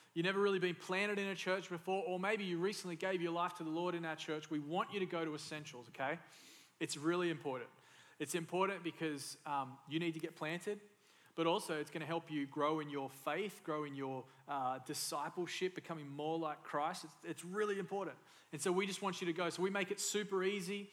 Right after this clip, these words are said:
So what I'd love for you to do right now is just to grab your phone and register.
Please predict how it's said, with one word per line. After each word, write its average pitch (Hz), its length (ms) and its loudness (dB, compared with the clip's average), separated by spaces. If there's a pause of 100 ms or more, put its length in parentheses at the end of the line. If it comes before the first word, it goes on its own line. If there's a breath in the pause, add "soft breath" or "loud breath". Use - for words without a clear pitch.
(140 loud breath)
So 185 120 0
what 202 100 8
I'd 190 60 2
love 196 200 4
for 214 80 -2
you 202 60 0
to 196 60 2
do 185 120 6
right 175 200 4
now 190 180 0
is 165 100 -2
just 165 140 -8
to 160 80 -4
grab 170 260 0
your 165 80 0
phone 170 460 0 (1500 loud breath)
and 165 180 2
register. 208 420 2